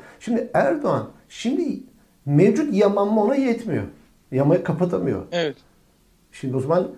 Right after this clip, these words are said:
Speaker 1: s-, zor bir süreç gi-, gi-, giriyoruz o zaman Erdoğan açısından. E, M H P ile bu iş olmuyor. Tek başına M H P ile olmuyor. Dediğiniz gibi
Speaker 2: Evet.
Speaker 1: İYİ Parti veya birkaç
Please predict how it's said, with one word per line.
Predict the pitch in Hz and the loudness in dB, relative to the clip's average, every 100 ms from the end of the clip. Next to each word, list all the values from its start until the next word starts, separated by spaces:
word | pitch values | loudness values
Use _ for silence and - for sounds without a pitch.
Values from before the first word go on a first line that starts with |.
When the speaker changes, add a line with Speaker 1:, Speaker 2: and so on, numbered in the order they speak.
| - - | -20 -20
Speaker 1:
s-, | - - _ _ _ - - - - - - - | -20 -20 _ _ _ -12 -12 -12 -18 -20 -20 0
zor | 143 240 381 | 4 4 4
bir | |
süreç | - 269 294 | 0 -4 -6
gi-, | - - - 202 220 | -12 -16 -12 -10 -10
gi-, | - - 302 | -6 -4 0
giriyoruz | 285 285 247 | 4 6 6
o | 208 | 4
zaman | 190 160 151 | 2 2 2
Erdoğan | 151 147 143 | 0 2 0
açısından. | 131 127 135 131 123 - - _ | -2 -6 -6 -2 -4 -6 -20 _
E, | - | -4
M | 120 123 139 143 | -2 -2 0 4
H | 160 165 | 4 4
P | 185 165 - - | 4 2 -2 -4
ile | 147 143 135 | 0 2 2
bu | 180 | -2
iş | - | 2
olmuyor. | 202 220 233 185 147 143 | 4 4 2 2 2 2
Tek | 147 147 | -2 2
başına | 170 196 196 | 2 4 2
M | 165 123 | 2 0
H | - | -2
P | 117 | -6
ile | 113 | -4
olmuyor. | 117 117 107 95 143 175 - - _ - | -4 -4 -6 -2 -2 -2 -10 -20 _ -8
Dediğiniz | 127 143 147 | -4 0 0
gibi | 156 | 0
Speaker 2:
Evet. | 151 | -2
Speaker 1:
İYİ | 139 151 | 0 0
Parti | 156 151 151 | 2 2 2
veya | 143 139 | 2 0
birkaç | - 180 | 0 -2